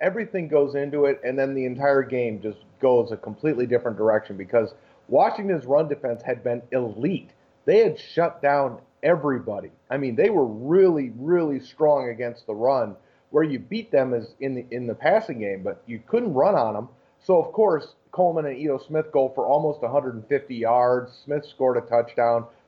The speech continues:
Coleman scores two in the, eh, as a receiver. It was a game where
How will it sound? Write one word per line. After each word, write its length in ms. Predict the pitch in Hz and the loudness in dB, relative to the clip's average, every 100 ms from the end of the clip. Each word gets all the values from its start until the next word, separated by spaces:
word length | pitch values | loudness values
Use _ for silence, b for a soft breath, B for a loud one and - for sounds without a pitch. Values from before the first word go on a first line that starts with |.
| _ | _
Coleman 340 | 143 147 151 | 0 2 0
scores 320 | 143 143 127 120 | -4 -2 -2 -2
two 280 | - 143 131 | -6 -4 -2
in 100 | 120 | -2
the, 220 | 110 - | -4 -4
eh, 460 | 110 113 92 - 73 | -2 -2 -2 -6 -6
as 120 | 107 | -4
a 40 | 107 | -4
receiver. 720 | 104 - 139 135 127 117 - B B B B | -6 -4 -2 2 4 2 0 B B B B
It 160 | 147 143 | 2 4
was 200 | 139 127 | 4 2
a 60 | |
game 360 | 120 143 170 175 | -2 0 0 2
where 320 | 147 135 127 | 2 2 0